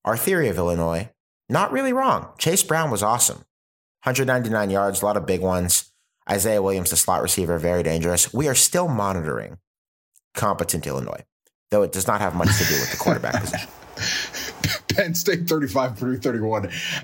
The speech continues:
Speaker 2: Um, and speaking of competence at the quarterback position, not a ton of it for Penn State until, like, the very
Speaker 1: All right.
Speaker 2: last drive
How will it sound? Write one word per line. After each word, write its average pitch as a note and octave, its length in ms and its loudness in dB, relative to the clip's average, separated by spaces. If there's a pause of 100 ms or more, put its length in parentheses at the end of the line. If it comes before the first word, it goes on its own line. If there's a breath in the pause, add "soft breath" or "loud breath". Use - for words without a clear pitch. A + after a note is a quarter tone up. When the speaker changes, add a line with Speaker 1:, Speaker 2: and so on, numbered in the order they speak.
Speaker 2:
Um, C#3 480 2
and C3 260 0 (140)
speaking - 640 2
of G#2 100 -4
competence E3+ 400 0
at F#2+ 60 -4
the - 60 -12
quarterback B2 360 0
position, F2+ 380 -2 (240 loud breath)
not F3 240 2
a G#3 40 -2
ton G#3 220 2
of F#3+ 160 0
it A#2 100 -6
for A#2+ 120 -6
Penn B2 180 0
State A#2+ 280 0
until, A#2 260 -2
like, A#2+ 260 0
the A#2+ 120 0
very G#2+ 180 2
Speaker 1:
All - 80 4
right. C3+ 100 0
Speaker 2:
last B2 300 0
drive A2 440 0